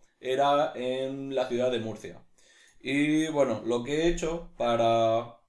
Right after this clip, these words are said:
plantearme mi mapa y mi, del, del nivel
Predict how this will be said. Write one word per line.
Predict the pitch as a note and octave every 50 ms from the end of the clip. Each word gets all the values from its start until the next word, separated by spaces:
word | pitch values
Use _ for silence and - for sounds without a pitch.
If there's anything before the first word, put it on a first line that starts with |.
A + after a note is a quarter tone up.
| _ _
plantearme | _ C3+ C3 B2+ B2+ B2+ C3 C3 C#3 C#3+ D#3 D#3+ D#3+
mi | D#3 D3 C#3+
mapa | C#3+ D3+ D#3 D#3 - C#3 C3 C3 C3+
y | B2+ A#2+
mi, | A#2 A#2 A#2 A#2 A#2 A2+
del, | A#2 A#2+ A#2 A#2 A#2 A#2 A#2 A#2 A#2 A#2 A2+
del | A#2+ B2 B2 B2
nivel | B2+ C3+ D3+ D#3 D#3 F3 -